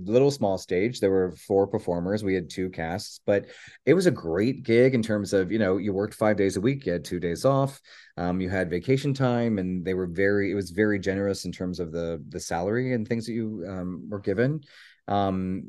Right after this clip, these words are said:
but I made some wonderful friends there. But every, every contract I can find, you know, I can name the people that I'm still close with or have such wonderful memories. You know, I think my first season at Kings Island was, will still be one of my favorites because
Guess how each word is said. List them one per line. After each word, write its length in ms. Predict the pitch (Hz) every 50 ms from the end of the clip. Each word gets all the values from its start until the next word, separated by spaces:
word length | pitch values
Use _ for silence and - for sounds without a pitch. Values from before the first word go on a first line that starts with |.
| 71 107
but 160 | 113 113 117
I 140 | 113 110 107
made 240 | 107 107 104 87
some 180 | - 98 92 90
wonderful 400 | 90 92 92 92 95 - - 90
friends 340 | - - 87 85 82 80 -
there. 300 | 90 90 87 78 73 73
But 180 | 73 104 117
every, 240 | - 180 190 175 - -
every 240 | - 196 208 202 170
contract 420 | - 107 90 87 - 90 85 -
I 60 | 95
can 240 | 87 - 92 90 80
find, 320 | - - 87 87 90 - -
you 60 | 104
know, 120 | 95 90 90
I 120 | 92 90 - _ _ _ _ _ _ _ _ _ - _ -
can 200 | 104 95 95 90
name 380 | 90 90 90 90 90 90 87
the 80 | 82 85
people 400 | 73 95 92 87 - 90 90 85
that 80 | 82 87
I'm 120 | 87 85
still 200 | - - 90 87
close 320 | - - 85 82 80 -
with 260 | 90 92 95 82 - 85
or 300 | 80 80 80 80 80 - - - - - - - _ _ _
have 200 | - 98 92 90
such 220 | - 104 90 -
wonderful 380 | 90 90 90 90 92 - 95 87
memories. 680 | 87 85 90 90 80 73 69 62 57 - - - -
You 120 | - 95 92
know, 240 | 87 87 87 85 87 -
I 100 | 127 127
think 240 | 123 160 156 - -
my 160 | 113 113 113
first 340 | 110 - 104 104 104 - -
season 280 | - 107 98 92 101 98
at 100 | 92 -
Kings 240 | - 95 92 87
Island 320 | 87 85 87 92 101 101 95
was, 240 | 92 87 - - - -
will 140 | - 104 101
still 340 | - - - 87 90 98 92
be 140 | 90 101 95
one 100 | 92 98
of 80 | 95
my 100 | 92 90
favorites 320 | 90 - 87 90 98 98 -
because 400 | - 92 - 95 95 90 90